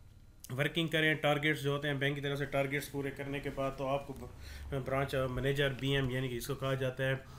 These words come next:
उसकी तरफ आरएम प्रमोट होके जाता है। तो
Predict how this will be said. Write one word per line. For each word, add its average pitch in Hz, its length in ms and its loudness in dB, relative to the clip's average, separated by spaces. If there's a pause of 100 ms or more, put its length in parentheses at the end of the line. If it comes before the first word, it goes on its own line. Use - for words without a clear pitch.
(260)
उसकी 147 220 0
तरफ 135 340 0
आरएम 143 280 2
प्रमोट 123 400 0
होके 113 240 -4
जाता 101 280 -8
है। 90 100 -12 (680)
तो 120 80 -4